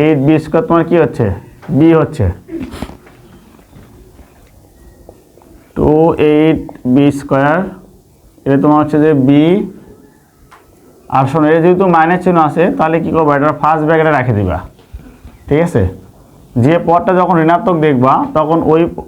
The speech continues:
পদকে কি করবা তুমি? ফার্স্ট ব্র্যাকেটে আবদ্ধ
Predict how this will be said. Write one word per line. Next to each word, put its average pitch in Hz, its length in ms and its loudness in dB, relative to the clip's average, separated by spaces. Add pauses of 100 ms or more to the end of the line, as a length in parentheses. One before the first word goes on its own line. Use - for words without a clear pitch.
(540)
পদকে 160 340 -2
কি 160 120 2
করবা 170 280 2
তুমি? 185 160 0 (1120)
ফার্স্ট 151 280 0
ব্র্যাকেটে 170 360 2
আবদ্ধ 143 200 2